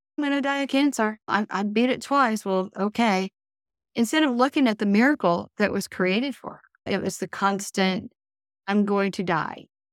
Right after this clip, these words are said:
And so just like Bruce Lipton talks about, what you think about, basically you bring about. She ended up dying this year, but not of pancreatic cancer. She ended up getting cancer in her spleen. And,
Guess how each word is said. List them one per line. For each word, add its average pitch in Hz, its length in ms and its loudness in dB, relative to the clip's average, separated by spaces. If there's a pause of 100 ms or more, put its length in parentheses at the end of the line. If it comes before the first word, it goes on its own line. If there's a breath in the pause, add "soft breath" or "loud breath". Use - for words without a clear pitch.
(600)
And 208 200 0
so 208 240 0
just 202 220 -4
like 185 200 -2
Bruce 180 280 -2
Lipton 202 320 -2
talks 165 300 -4
about, 160 240 -4 (160)
what 196 180 0
you 190 80 -4
think 190 260 -2
about, 175 400 0
basically 185 520 -2
you 165 80 -2
bring 185 240 0
about. - 320 -4 (1040)
She 220 280 0
ended 214 220 2
up 180 220 0
dying 180 400 0
this 175 200 -6
year, - 320 -6 (480)
but 208 140 -2
not 202 400 2
of 226 140 -6
pancreatic 160 500 -4
cancer. - 500 -6
She 190 220 -2
ended 185 160 0
up 180 140 -4
getting 185 260 -4
cancer 175 380 -4
in 170 120 -2
her 165 80 -2
spleen. 175 800 -6 (1080)
And, 196 460 2